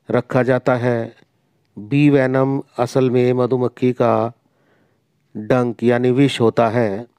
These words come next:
जिसका उपयोग कैंसर इत्यादि की दवाइयाँ बनाने के लिए, गठिया की दवाई बनाने के लिए किया जाता है।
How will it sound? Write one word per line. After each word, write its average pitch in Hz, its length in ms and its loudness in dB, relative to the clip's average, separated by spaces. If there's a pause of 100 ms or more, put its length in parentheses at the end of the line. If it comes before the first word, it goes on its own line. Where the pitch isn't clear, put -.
(440)
जिसका 127 300 -2
उपयोग 120 480 -2
कैंसर 123 380 0
इत्यादि 123 460 -2
की 123 120 -2
दवाइयाँ 117 400 0
बनाने 120 340 0
के 120 140 0
लिए, 113 420 -2 (560)
गठिया 135 360 0
की 135 140 -2
दवाई 123 280 0
बनाने 120 380 -2
के 123 120 -6
लिए 123 200 -4
किया 113 280 -6
जाता 107 260 -6
है। 104 300 -12